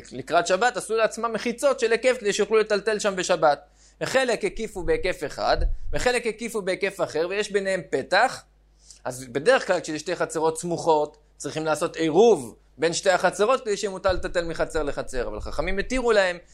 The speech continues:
שיהיה מותר לטלטל ממחנה למחנה גם בלי לעשות עירוב. מביאה הגמרא ברייתא.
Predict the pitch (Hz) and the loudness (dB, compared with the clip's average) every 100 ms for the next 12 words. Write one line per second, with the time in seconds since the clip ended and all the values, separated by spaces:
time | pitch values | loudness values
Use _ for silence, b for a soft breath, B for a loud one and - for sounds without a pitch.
0 | b - 180 165 196 190 160 170 196 214 | b -6 -6 0 0 0 0 0 2 2
1 | 156 127 131 123 156 190 190 202 240 254 | 2 -2 -6 -2 0 0 0 0 0 2
2 | 202 196 214 185 156 180 160 156 - 131 | 2 2 4 2 2 0 0 -2 -6 -10
3 | 131 110 101 - _ _ _ _ _ _ | -10 -10 -16 -20 _ _ _ _ _ _
4 | _ _ _ b b b b b - 123 | _ _ _ b b b b b -10 0
5 | 175 202 185 190 196 147 175 175 - | 4 4 2 2 2 2 2 0 -4